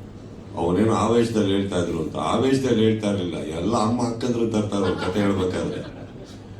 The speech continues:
ನಮಗೆ ಕತೆ ಕೇಳ್ಬೇಕೋ ಬೈಗುಳ ಕೇಳ್ಬೇಕೋ ಗೊತ್ತಾಗಲ್ಲ. And sometimes ನನಗೆ ಬೈತಾ ಇದಾರ ಅನ್ಸ್ಬಿಡ್ತಾ ಇತ್ತು ಅಲ್ಲಿ ಕುತ್ಕೊಂಡ್ಬಿಟ್ಟು.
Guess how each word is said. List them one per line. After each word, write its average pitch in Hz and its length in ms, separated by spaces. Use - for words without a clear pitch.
ನಮಗೆ 131 240
ಕತೆ 117 360
ಕೇಳ್ಬೇಕೋ 127 600
ಬೈಗುಳ 127 300
ಕೇಳ್ಬೇಕೋ 110 540
ಗೊತ್ತಾಗಲ್ಲ. 95 480
And 107 100
sometimes 143 480
ನನಗೆ 165 280
ಬೈತಾ 147 340
ಇದಾರ 127 220
ಅನ್ಸ್ಬಿಡ್ತಾ 104 460
ಇತ್ತು 95 160
ಅಲ್ಲಿ - 160
ಕುತ್ಕೊಂಡ್ಬಿಟ್ಟು. 98 580